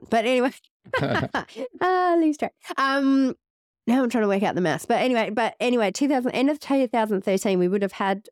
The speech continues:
Speaker 1: our third child by then. So we were back and, um, I had been working with the eight-year-olds and above. So a lot of our volunteers very keen and excited to go cuddle a baby and,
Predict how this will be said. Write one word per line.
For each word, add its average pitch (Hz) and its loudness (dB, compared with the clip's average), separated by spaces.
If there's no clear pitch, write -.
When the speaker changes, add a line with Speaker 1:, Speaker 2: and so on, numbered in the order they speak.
Speaker 1:
our 170 -2
third 180 0
child - -4
by 185 0
then. 180 -2
So 214 0
we 262 2
were 247 2
back 233 -4
and, 202 2
um, 180 0
I 226 0
had 285 -2
been 233 2
working 196 2
with 202 2
the 175 0
eight-year-olds 196 2
and 170 2
above. 165 -2
So - -2
a 175 2
lot 247 4
of 254 0
our 208 0
volunteers 196 0
very 185 0
keen 175 -2
and 170 2
excited 165 -4
to - -10
go 170 0
cuddle 170 -2
a 160 -2
baby 160 -2
and, - -4